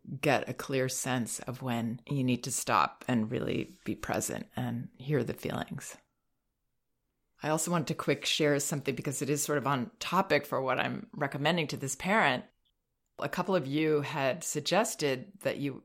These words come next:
would love to hear follow-ups to some of these podcasts where I answer parents' questions. You would love to hear how it's going with them,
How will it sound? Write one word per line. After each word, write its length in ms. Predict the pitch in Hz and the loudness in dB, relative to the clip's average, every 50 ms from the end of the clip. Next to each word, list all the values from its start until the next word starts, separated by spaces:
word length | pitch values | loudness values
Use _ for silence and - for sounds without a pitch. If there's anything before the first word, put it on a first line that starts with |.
| _ | _
would 160 | 139 135 127 131 | -10 -8 -6 -6
love 300 | 135 143 147 151 143 - | 0 2 2 2 2 0
to 80 | - 147 | -6 -8
hear 580 | - - 147 147 139 131 127 123 - - - - | -6 -2 -2 0 0 0 0 -2 -4 -8 -12 -18
follow-ups 840 | - - - 185 196 220 233 202 143 123 123 - - - - - - | -20 -4 4 8 8 8 8 8 6 6 4 4 2 -2 -6 -6 -6
to 480 | - - - 135 131 127 127 127 120 - _ _ - | -6 -6 -6 -6 -6 -4 -6 -6 -8 -10 _ _ -12
some 200 | - - 139 135 | -6 -6 -4 -4
of 80 | 127 | -4
these 120 | 131 131 131 | -6 -6 -2
podcasts 640 | - 185 175 185 180 180 180 143 147 139 - - | 6 6 8 8 6 6 4 4 4 4 2 -2
where 120 | 147 131 123 | -2 -2 0
I 100 | - 131 | 0 0
answer 360 | - - - 131 123 - 147 | -2 -2 -6 -6 -6 -6 -8
parents' 340 | 139 - 143 127 117 - - | -6 -6 -6 -6 -4 -6 -4
questions. 580 | - - 170 185 - - 151 151 135 139 - | 0 2 2 2 2 -2 -4 -4 -4 -4 -6
You 80 | 135 127 | -6 -8
would 100 | 135 123 | -6 -4
love 160 | 131 135 131 - | -4 -4 -4 -6
to 60 | 147 | -8
hear 440 | 135 - 131 131 131 131 127 - - _ _ _ _ _ | -6 -4 -2 -2 -2 -2 -4 -6 -10 _ _ _ _ _
how 220 | - 127 113 123 131 | -4 0 2 2 2
it's 140 | 135 - | 2 0
going 260 | - 190 208 233 240 202 | 2 4 6 6 6 4
with 180 | 165 151 - | 2 0 0
them, 400 | - 139 131 131 123 120 120 117 | 0 0 0 0 0 -2 -4 -6